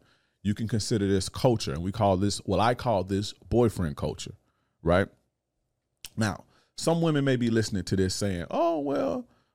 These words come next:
uh, um, well, guys string women along, and guys are, are, are, you know, having sex with women with no intention on being with them.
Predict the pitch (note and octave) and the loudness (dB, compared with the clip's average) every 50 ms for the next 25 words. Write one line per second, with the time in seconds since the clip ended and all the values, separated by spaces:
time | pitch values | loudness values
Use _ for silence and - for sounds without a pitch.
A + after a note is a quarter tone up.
0 | _ _ _ - B2 C3+ B2+ B2 B2 A#2+ G#2 F#2+ - - - _ _ _ _ _ | _ _ _ 2 4 6 6 6 6 4 2 0 -4 -8 -12 _ _ _ _ _
1 | _ _ _ _ _ _ _ _ _ _ _ _ _ _ _ _ _ _ _ _ | _ _ _ _ _ _ _ _ _ _ _ _ _ _ _ _ _ _ _ _
2 | _ _ _ _ _ _ _ - G2+ F#2+ E2 D2+ C#2+ A#1+ G#1 F#2+ - _ _ _ | _ _ _ _ _ _ _ 2 4 4 4 2 -2 -8 -12 -14 -16 _ _ _
3 | _ - C3+ C#3+ C#3+ C#3 C#3+ D3 D#3 D#3+ D#3 D#3 D#3+ D#3 D3+ C3 - - D3 D3 | _ 0 0 2 4 4 4 6 6 6 6 6 4 4 2 -2 -2 -2 -2 -2
4 | D3+ D3+ C#3+ C#3 D3 D3 D3 D3 C#3+ C3+ B2 C3 C3+ C#3 C#3 C#3 C#3 C#3 C#3 C#3 | -2 -2 -4 -4 -4 -4 -4 -4 -2 0 2 4 4 4 4 4 4 4 2 2
5 | C3 B2 A2 G2 E2+ D2+ - - - _ _ _ _ _ _ G2 G#2 B2 C3+ C#3 | 2 2 2 0 0 -2 -6 -10 -16 _ _ _ _ _ _ -4 -2 0 2 4
6 | C#3+ C#3+ C#3+ C#3+ D3 C3 A#2+ B2+ A2 G2 G2 F2 E2+ - - F2+ F2 F2 - - | 4 4 4 2 0 0 0 0 0 0 0 0 -2 -2 -2 0 0 0 0 0
7 | - F#2 F2+ F2+ E2+ D2 D2+ C#2+ C2+ A1+ G#1 G#1 - - _ _ _ _ _ _ | 0 2 4 4 4 2 2 0 -2 -4 -6 -8 -12 -14 _ _ _ _ _ _
8 | _ G#2+ A2+ A#2 G#2+ F#2 E2+ E2 D2+ D2 C#2+ D#2 - - _ _ - C3 C3+ C#3 | _ 0 2 2 2 2 2 0 0 -2 -6 -10 -14 -16 _ _ 0 4 4 4
9 | C#3 C3 C3+ A#2+ - - C#3 C3+ C3+ - C#3 C3 A#2+ C3+ C#3 C#3 C#3 B2+ A#2 G#2 | 4 4 2 0 2 2 2 2 2 0 -2 -2 0 0 0 0 -2 -2 -2 0
10 | G2+ A2+ C3 C#3 C#3 C3 C3 - C#3+ C3+ - C#3 B2+ C3 C3 B2 A2 C3+ C#3 C#3+ | 0 0 0 0 0 0 0 0 0 0 0 0 0 0 0 0 0 -2 -2 -2
11 | C#3 C#3 C#3 C3+ D3 C#3+ C#3+ C#3+ D3 | -2 -2 -4 -4 -4 -4 -4 -4 -6